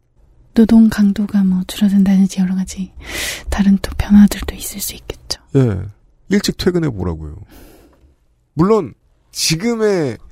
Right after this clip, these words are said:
Speaker 2: 오십 대 의사 선생님들은 경험 못 할 거예요. 잘 돼봐야 십사 년 뒤에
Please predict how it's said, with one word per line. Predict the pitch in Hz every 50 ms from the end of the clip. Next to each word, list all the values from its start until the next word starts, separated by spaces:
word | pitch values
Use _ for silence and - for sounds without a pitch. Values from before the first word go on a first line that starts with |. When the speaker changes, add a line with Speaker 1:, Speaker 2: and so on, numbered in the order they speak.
| - - -
Speaker 2:
오십 | - 151 190 - - -
대 | 170
의사 | 156 143 139 143
선생님들은 | 135 131 131 131 120 110 117 113
경험 | - - 107 113 110 92
못 | 80 73 - -
할 | - 73
거예요. | - - - 60 53 - _ _ _ _ _ -
잘 | - - 131 135 143 143
돼봐야 | 170 160 139 143 131 123
십사 | 117 - - - - 254 247
년 | 226 185 147
뒤에 | 120 117